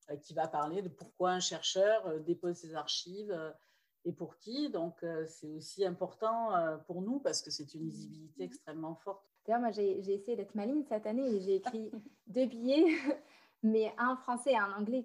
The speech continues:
Speaker 2: qui parlaient du même fond, donc, euh, du fond Fabienne Leroux. Et, euh, c'est vrai que j'ai remarqué, euh, que sur Hypothèse, euh,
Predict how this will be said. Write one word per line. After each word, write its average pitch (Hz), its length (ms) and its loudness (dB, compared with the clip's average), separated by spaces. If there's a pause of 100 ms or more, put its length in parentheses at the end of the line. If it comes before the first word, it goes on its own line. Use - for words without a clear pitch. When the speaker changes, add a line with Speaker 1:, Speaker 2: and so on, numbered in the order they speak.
Speaker 2:
qui 208 140 -14
parlaient 208 260 4
du 196 140 -4
même 202 180 -2
fond, 320 360 2
donc, 196 280 -8
euh, 208 140 -6
du 190 100 -10
fond 226 220 -10
Fabienne 196 340 -4 (120)
Leroux. 269 280 -2 (540)
Et, 202 180 6
euh, 185 300 2
c'est 202 80 -4
vrai 233 180 -2
que 208 180 4
j'ai 196 140 -4
remarqué, 202 540 0
euh, 208 60 0
que 208 120 -6
sur 190 220 -10
Hypothèse, 190 580 -4
euh, 175 280 0